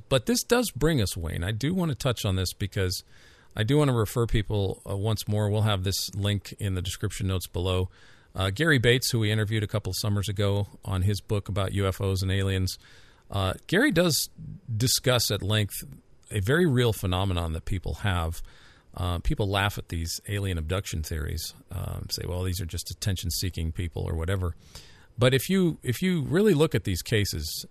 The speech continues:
and seriously listen to some of the people that really believe that they were abducted by aliens, they all have some, uh, s-, a commonality to them that Gary points out. And no, none of these abduction encounters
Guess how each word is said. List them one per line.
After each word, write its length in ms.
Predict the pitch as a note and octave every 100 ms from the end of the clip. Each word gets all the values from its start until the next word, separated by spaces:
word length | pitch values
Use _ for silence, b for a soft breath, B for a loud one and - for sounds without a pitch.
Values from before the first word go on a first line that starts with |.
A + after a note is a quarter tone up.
| - -
and 120 | G2
seriously 480 | - C3+ B2 G#2+ G#2+
listen 260 | G#2 G#2+
to 120 | - F2+
some 220 | A#2 G2
of 60 |
the 60 | F#2
people 320 | - G#2 F2+
that 180 | E2+ E2
really 220 | F#2+ F#2+
believe 320 | F2 F2+ F2+ -
that 120 | F2
they 100 | F2
were 160 | E2
abducted 380 | E2+ D#2 F2+ F2
by 160 | D#2+ E2
aliens, 400 | E2+ E2+ D#2+ E2+
they 120 | F#2+ F#2
all 200 | A#2 A#2
have 360 | G2+ G2 F2 - B B B B B
some, 320 | - F#2+ F2 -
uh, 140 | - -
s-, 160 | - - -
a 60 |
commonality 760 | G#2 - B2+ G2+ F2+ F#2 F#2 D#2
to 200 | - E2+
them 160 | D#2+
that 120 | D#2+ -
Gary 260 | F2 E2+
points 360 | D#2 F2+ D#2 -
out. 320 | D#2 D#2+ - -
And 380 | F2 F2 E2+ - - F#2 - - -
no, 440 | G2+ G#2+ C3+ F3 C#3+
none 340 | A2+ B2 E3
of 120 | F3
these 220 | B2+ B2 A2
abduction 500 | F#2+ A2+ - B2 G#2
encounters 640 | F#2 A2+ G2+ A#2 B2